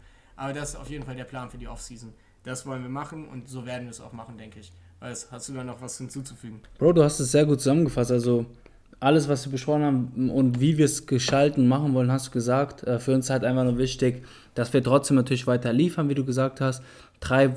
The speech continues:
Speaker 2: drei Folgen, drei, vier Folgen im Monat. Also das heißt einmal die Woche, vielleicht einmal alle zehn Tage.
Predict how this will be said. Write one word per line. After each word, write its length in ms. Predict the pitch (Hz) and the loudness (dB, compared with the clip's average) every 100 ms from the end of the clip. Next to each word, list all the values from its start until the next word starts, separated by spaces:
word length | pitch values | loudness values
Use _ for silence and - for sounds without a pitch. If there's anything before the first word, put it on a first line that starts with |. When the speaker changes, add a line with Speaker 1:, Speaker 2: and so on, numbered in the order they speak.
| - - | -6 -6
Speaker 2:
drei 240 | 135 135 | 0 2
Folgen, 420 | 131 135 135 131 | 2 2 4 4
drei, 200 | 127 135 | 2 -2
vier 180 | 131 127 | 0 -2
Folgen 280 | 127 131 131 | 2 2 4
im 80 | 123 | 6
Monat. 340 | 139 151 139 131 | 6 6 4 2
Also 140 | 120 | 2
das 60 | 131 | 0
heißt 140 | 127 | -2
einmal 240 | 131 139 123 | 0 0 2
die 140 | 120 | 2
Woche, 560 | 131 156 135 131 131 123 | 2 2 2 2 2 2
vielleicht 340 | 127 127 123 | 2 2 0
einmal 260 | 131 131 127 | 0 2 2
alle 120 | 123 | 0
zehn 200 | - 123 | 0 -2
Tage. 460 | 123 123 131 131 | 0 -2 0 0